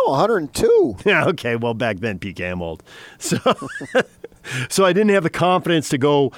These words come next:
Speaker 2: I didn't have the size. I didn't have the confidence. But I had been in this basketball league clinic thing, and it was only an hour and a half on, like, six Saturdays. And it was forty-five minutes of instruction and then forty-five minute games.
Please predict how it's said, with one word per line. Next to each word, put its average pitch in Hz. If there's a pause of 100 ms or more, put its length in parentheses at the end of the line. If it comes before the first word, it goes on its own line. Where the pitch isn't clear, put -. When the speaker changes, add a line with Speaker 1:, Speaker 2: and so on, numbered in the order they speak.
(120)
Speaker 2:
I 131
didn't 156
have 147
the 131
size. 143
I 117
didn't 151
have 147
the 139
confidence. 139 (260)
But 135
I 135
had 117
been 196
in 147
this 131
basketball 135 (180)
league 113
clinic 123
thing, 139 (260)
and 123
it 139
was 139
only 226
an 123
hour 143
and 127
a 110
half 120
on, 113
like, 101
six -
Saturdays. 104 (180)
And 120
it 127
was 123
forty-five 180
minutes 165
of 131 (240)
instruction 165
and 127
then 117
forty-five 143
minute 120
games. 98